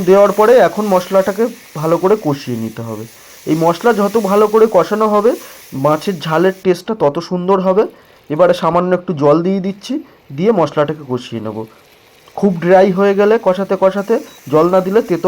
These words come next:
হয়ে যাওয়ার ভয় লাগে, তাই জল দিয়ে একটু কষিয়ে নিচ্ছি। এবারে মাছের থেকে একটু তেল ছাড়তে শুরু করেছে, এখানে আমি দিয়ে দিচ্ছি সর্ষে বাটা। সর্ষে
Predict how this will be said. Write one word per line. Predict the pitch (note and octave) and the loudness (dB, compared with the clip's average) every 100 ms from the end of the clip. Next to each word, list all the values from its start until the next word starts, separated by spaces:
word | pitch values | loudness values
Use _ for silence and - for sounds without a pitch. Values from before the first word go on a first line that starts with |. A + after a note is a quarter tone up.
| F3 | 2
হয়ে | F3+ F#3 | 4 6
যাওয়ার | F#3 F#3 D#3+ | 6 4 2
ভয় | F3 F#3 | 2 4
লাগে, | F#3 B3+ - - - | 2 -2 -6 -20 -4
তাই | D3 C#3+ D3+ | -2 0 2
জল | D#3 E3+ | 2 2
দিয়ে | F#3+ F#3 | 2 0
একটু | G3 F3+ | -2 -2
কষিয়ে | F#3 G3+ G3+ | -2 -2 -6
নিচ্ছি। | G#3+ G#3+ C#4 D4+ - - - | -6 -8 -10 -10 -14 -10 -2
এবারে | E3 A3 A#3 | 2 4 4
মাছের | F3+ F3+ G#3+ G3+ G3+ - | 2 0 -2 -4 -6 -8
থেকে | G#3+ G#3 | -4 -4
একটু | A3 G#3+ | -4 -2
তেল | E3+ E3+ | -2 0
ছাড়তে | G3 F#3 G#3 G#3+ | -4 -2 -4 -4
শুরু | A3 E3+ | -6 -2
করেছে, | C#3 C#3 G#3 E4+ - - _ - C#3+ | -2 -2 -6 -10 -16 -20 _ -10 -8
এখানে | - E3 | -4 -2
আমি | E3 E3 | -2 -4
দিয়ে | F3 E3+ | -6 -6
দিচ্ছি | F3+ F3 - | -10 -12 -6
সর্ষে | D3+ D3+ G3+ F#3+ | -6 -4 0 2
বাটা। | F#3 G#3+ F#4 _ _ _ _ _ _ _ _ _ _ _ _ _ _ _ _ _ _ _ _ _ _ _ _ _ _ _ _ _ _ _ _ - | 2 0 -4 _ _ _ _ _ _ _ _ _ _ _ _ _ _ _ _ _ _ _ _ _ _ _ _ _ _ _ _ _ _ _ _ -10
সর্ষে | - F#3+ | -6 0